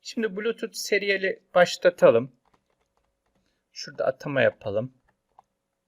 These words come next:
Bluetooth serial, serial B T şeklinde atadık. Şurada void setup kısmında şu serial B T'yi başlatıyoruz.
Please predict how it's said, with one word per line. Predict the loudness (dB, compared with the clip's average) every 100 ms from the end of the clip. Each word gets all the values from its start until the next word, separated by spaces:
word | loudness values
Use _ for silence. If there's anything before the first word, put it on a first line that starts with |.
| _ _ _ _ _ _ _ _ _ _ _ _ _ _ _ _ _ _ _ _ _
Bluetooth | -8 -6 -8 _
serial, | -6 -4 -2 -2 -4 _ _ _ _ _ _ _ _ _ _ _ _ _
serial | -10 -4 -2 2 0 -2 _ _
B | 0 0 2
T | 0 0
şeklinde | -2 -6 _ -14 -6
atadık. | -4 -2 -2 -4 -10 -20 _ _ _ _ _ _ _ _ _ _ _
Şurada | -14 -8 -6 -2 2
void | 4 2
setup | 0 -2 -2 -6 -6
kısmında | -14 -12 -6 -6 0 0 0 _ _ _ _ _ _ _ _ _ _ _ _ _ _ _
şu | -18 -18 -14
serial | -4 -2 2 2 0 -8 _ _ _
B | 0 0
T'yi | 0 0 4
başlatıyoruz. | 2 2 0 -2 -2 -6 -4 -8 -12 -20